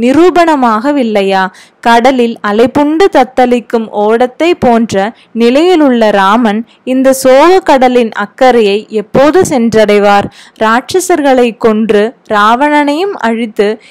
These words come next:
இலங்கையை வேருடன் பிடுங்கி நாசம் செய்து எப்பொழுது என் கணவர் என்னை காண்பாரோ, அவரிடம் வேகமாக செயல்படும்படி நீ சொல்ல வேண்டும். ராவணனால் விதிக்கப்பட்ட ஓராண்டு காலம் முடிவடையும் வரையில்தான் நான் உயிரோடு இருப்பேன்.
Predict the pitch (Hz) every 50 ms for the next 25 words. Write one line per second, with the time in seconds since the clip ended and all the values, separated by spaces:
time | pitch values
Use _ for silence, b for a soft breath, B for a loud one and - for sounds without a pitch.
0 | b b - 233 240 262 285 320 330 330 311 294 269 247 240 208 208 220 226 233
1 | 247 262 262 240 269 302 370 392 359 - 294 233 262 254 247 220 208 226 233 285
2 | _ _ 208 208 208 226 269 - - 330 349 349 - 302 262 240 226 196 185 196
3 | 208 220 b b b b b - 208 214 208 214 - 254 254 269 277 302 262 359
4 | 359 330 294 254 247 240 - 226 214 214 220 214 208 214 208 - - 208 202 202
5 | 202 208 202 196 196 - 226 208 202 208 208 208 202 208 202 202 196 196 196 185
6 | 180 B B B B B B - 226 240 226 240 247 240 254 247 214 226 226 233
7 | 233 214 208 208 214 220 220 240 240 233 240 247 247 277 311 330 392 349 - 277
8 | 247 254 269 269 - 254 240 247 247 247 226 226 208 214 247 285 277 247 247 285
9 | - - 247 226 226 226 226 220 202 208 202 196 196 196 196 196 190 180 b b
10 | b b b 202 208 220 214 220 240 269 320 349 339 339 311 285 269 247 233 226
11 | 208 220 208 254 - - - 339 330 - 277 262 262 - - 214 - - 208 208
12 | 214 214 226 226 233 254 285 320 349 330 320 269 240 220 214 202 196 196 220 233
13 | - 240 233 240 254 277 311 330 330 320 294 285 254 240 233 226 214 220 208 208
14 | 214 220 220 220 220 196 - 196 196 208 254 269 - 233 240 240 240 233 214 202
15 | 220 220 226 233 247 254 277 294 302 349 320 285 247 233 226 226 - 208 202 202
16 | 190 190